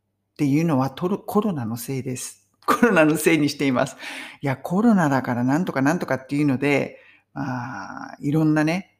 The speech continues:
子供たちのこう、健康診断みたいなやつとか、目をチェックするとか、あの、歯医者に行って歯のクリーニングをするとか、そういうこと全部後回しになってたんですよね。そして今夏休みになったので、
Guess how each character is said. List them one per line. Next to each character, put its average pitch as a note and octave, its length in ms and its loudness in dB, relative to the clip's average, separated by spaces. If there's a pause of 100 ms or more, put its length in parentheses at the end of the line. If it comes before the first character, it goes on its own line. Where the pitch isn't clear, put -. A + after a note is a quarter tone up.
子 C#3 140 -6
供 E3+ 180 2
た D3 120 0
ち C3 120 -2
の B2+ 220 -2
こ - 460 -10
う、 - 180 -18
健 C#3+ 200 2
康 C#3 160 -2
診 G3+ 200 6
断 C3 120 4
み D3+ 120 2
た D#3+ 100 4
い B2 60 4
な C3 60 6
や E3 100 8
つ - 100 -6
と C#3+ 100 -4
か、 - 300 -4 (220)
目 D#3 240 4
を B2 160 0
チ - 160 0
ェ F#3+ 40 2
ッ G3 40 -6 (160)
ク - 80 -8
す D3 180 0
る D#3+ 140 0
と D3+ 100 -2
か、 - 340 -6 (380)
あ A#2+ 220 -8
の、 B2 160 -6
歯 D3 180 -2
医 C#3+ 80 2
者 - 140 -4
に B2 80 -2
行 A#2+ 100 -2
っ - 20 -20
て - 120 -8
歯 - 180 -4
の C3+ 140 2
ク - 180 -6
リ E3 120 4
ー - 20 -
ニ G3 140 8
ン F#3+ 60 8
グ F3+ 120 8
を F3 40 2
す F3+ 160 0
る A3 120 6
と G#3 100 4
か、 - 220 -2 (320)
そ - 100 -14
う F3 40 -4
い - 0 -
う - 20 -6
こ E3+ 80 0
と C3 80 -6
全 G#3 320 4
部 B3 80 4
後 D#3 180 0
回 D3 140 0
し D#3+ 120 -4
に D3+ 60 -4
な D3+ 80 -4
っ D3+ 40 -12
て - 100 -20
た B2 100 -10
ん A#2+ 60 -6
で A#2+ 60 -14
す - 120 -16
よ - 80 -18
ね。 A#2+ 300 -12 (1600)
そ - 140 -6
し F#3+ 100 2
て A#3+ 120 4
今 D#3+ 160 4
夏 C#3 200 0
休 E3+ 200 -2
み C3 60 2
に B2 60 0
な D3 120 2
っ - 100 -6
た B2 100 -6
の B2 140 -8
で、 B2+ 380 -8